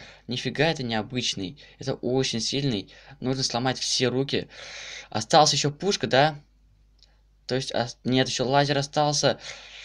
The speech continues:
А, происходит просто жесть, друзья. Происходит просто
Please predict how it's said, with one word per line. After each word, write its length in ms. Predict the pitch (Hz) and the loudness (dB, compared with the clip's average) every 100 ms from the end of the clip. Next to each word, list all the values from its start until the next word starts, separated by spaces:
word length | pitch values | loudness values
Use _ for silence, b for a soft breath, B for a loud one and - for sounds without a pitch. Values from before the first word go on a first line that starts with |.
| B B B B _ | B B B B _
А, 600 | 120 131 147 151 156 117 b b b b b _ _ _ _ _ | 0 4 6 6 6 4 b b b b b _ _ _ _ _
происходит 400 | - 113 135 123 | -6 -2 0 0
просто 300 | - 127 - | 2 2 2
жесть, 220 | 113 104 - | 0 0 -2
друзья. 260 | 95 92 | -6 -8
Происходит 720 | - 101 101 - - 156 143 | -4 -4 -4 -6 -2 -2 -2
просто 540 | - 117 135 - 123 | -2 -2 0 2 0